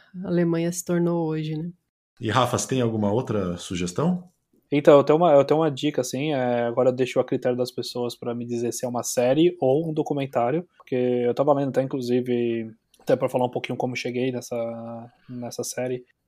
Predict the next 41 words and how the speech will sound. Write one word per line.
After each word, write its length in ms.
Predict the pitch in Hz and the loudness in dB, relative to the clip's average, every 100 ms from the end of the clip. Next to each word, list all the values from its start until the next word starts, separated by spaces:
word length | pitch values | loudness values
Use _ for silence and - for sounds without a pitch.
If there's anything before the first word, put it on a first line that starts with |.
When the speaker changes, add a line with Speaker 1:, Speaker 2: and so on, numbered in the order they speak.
| _ | _
Speaker 3:
eu 100 | - | -6
tava 240 | 120 123 127 | 0 4 4
lendo 1120 | 123 127 127 127 123 123 123 123 120 120 117 120 | 4 2 0 0 2 2 0 0 -2 -4 -4 -8
um 140 | 120 120 | -12 -6
canal 220 | 127 120 | -4 -2
de 80 | 120 | -4
notícias 840 | 117 - 123 127 123 120 - - | -6 -6 -6 -4 -8 -8 -16 -20
de 120 | - | -16
cinema, 580 | - 123 127 139 139 131 - | -10 -6 -4 -2 -2 -4 -8
aí 160 | 123 | -6
me 120 | 127 | -6
falaram 300 | 123 127 127 | -2 0 0
que 120 | 123 127 | -2 -4
a 20 | |
Netflix, 640 | 127 - 127 143 151 - | -4 -6 -6 -6 -6 -4
é, 640 | 123 117 117 117 117 117 - _ _ _ _ | -2 -2 -2 -2 -2 -6 -10 _ _ _ _
é, 340 | 127 117 117 113 | -4 -2 -2 -4
no 640 | 117 120 120 127 127 123 123 | -10 -14 -14 -14 -10 -4 -2
ano 120 | 123 | -2
passado, 460 | 123 - 127 131 127 | -4 0 2 4 2
no 60 | |
ano 100 | 123 | -2
retrasado, 520 | 117 117 120 120 127 | -4 -4 -2 0 0
agora 200 | 123 123 | 2 0
eu 40 | 120 | -2
não 100 | 120 | -6
lembro 180 | 120 120 | -10 -8
direitinho 340 | 120 - 123 | -8 -8 -10
a 100 | 120 | -8
data, 380 | 120 127 131 120 _ _ | -4 -4 -4 -8 _ _
não 120 | 123 | -14
sei 120 | 123 | -10
se 80 | 123 | -8
também 140 | 123 120 | -8 -8
vocês 160 | 123 | -10
comentaram, 400 | - 123 123 123 123 | -10 -8 -8 -8 -8
falaram 220 | 127 120 | -4 -4
qual 160 | - 123 | -4 -6
foi 140 | - 123 | -6 -8
a 40 | |
data, 340 | 123 123 127 | -6 -6 -6